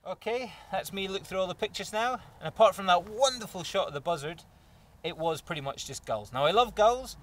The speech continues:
but it's not exactly what we're trying to get to come in here. But this is a long-term project, so I will keep bringing food out, and I'll keep the camera trap here, and if we do get an otter and an eagle or something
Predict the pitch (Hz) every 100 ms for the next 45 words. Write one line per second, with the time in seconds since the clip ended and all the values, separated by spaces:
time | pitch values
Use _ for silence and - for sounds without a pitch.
0 | - - - 208 220 190 180 160 185 -
1 | - 160 - 135 151 139 135 135 - -
2 | - 123 127 117 113 107 - - - -
3 | - - _ - - _ 208 233 - 196
4 | 185 226 226 226 - 202 - 175 - 107
5 | - 170 190 240 277 - 247 - 220 202
6 | - 165 135 120 185 - - - - 143
7 | 143 - 240 - - 190 170 156 156 131
8 | - - - 135 127 151 - - - 151
9 | 147 175 - 208 233 208 190 139 139 135
10 | 131 - 160 147 135 - 165 147 127 113
11 | - 165 156 147